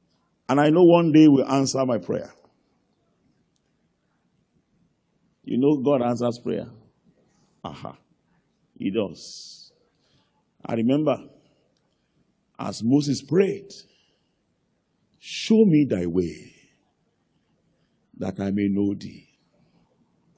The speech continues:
God said, "You can't see my face.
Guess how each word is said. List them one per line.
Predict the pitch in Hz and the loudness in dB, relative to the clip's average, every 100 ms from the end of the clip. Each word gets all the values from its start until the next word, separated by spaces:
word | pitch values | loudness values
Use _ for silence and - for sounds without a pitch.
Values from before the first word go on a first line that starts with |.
| - - _ _ - | -20 -20 _ _ -8
God | 117 | -4
said, | 107 110 | -2 -4
"You | 98 | -4
can't | 98 113 107 | -6 -6 -6
see | - 98 | -8 -8
my | 95 82 | -8 -10
face. | - - - _ - - - - - - _ | -12 -14 -14 _ -20 -20 -20 -20 -20 -20 _